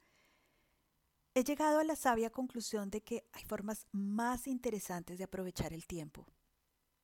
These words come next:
Ahora, ahora valoro inmensamente los momentos de relax, de ejercitar mi cuerpo, de meditar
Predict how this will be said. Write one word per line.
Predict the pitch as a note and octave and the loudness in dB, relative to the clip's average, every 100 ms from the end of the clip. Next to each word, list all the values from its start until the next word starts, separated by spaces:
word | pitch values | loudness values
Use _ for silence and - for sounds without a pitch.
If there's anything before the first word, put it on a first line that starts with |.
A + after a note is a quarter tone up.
| _ _ _ _ _ _ _ _ _ _ _ _ _ _ - | _ _ _ _ _ _ _ _ _ _ _ _ _ _ 0
Ahora, | F3+ E3+ F3+ G3+ G#3+ G3+ - | 2 6 6 8 6 0 8
ahora | G3+ F#3 F3+ G3+ G#3+ | 10 10 8 8 6
valoro | F#3 G3 F3+ F3+ - | 4 4 4 4 2
inmensamente | C4 A#3+ F#3+ F3+ F3 G#3+ G#3+ G#3+ G3+ A3+ | 2 4 4 0 0 0 2 -2 2 2
los | A3+ | 2
momentos | G3+ E3+ D#3 - E3+ | -2 -4 -6 -8 -4
de | G3 | 0
relax, | F#3+ E3+ D3 C#3+ C#3 - - _ _ _ - _ _ _ _ _ | 0 0 0 -2 -6 -10 -10 _ _ _ -20 _ _ _ _ _
de | - | -2
ejercitar | F#3 F3 - F3+ D3+ D3 | -2 -2 -4 -4 -4 -4
mi | E3 | -8
cuerpo, | - F3+ F3 - D#3+ - _ _ _ _ _ _ | 0 2 2 0 -10 -10 _ _ _ _ _ _
de | - | -10
meditar | F3+ F3 F#3+ - - F3+ G3 F3+ | -8 -8 -10 -6 -2 0 0 -4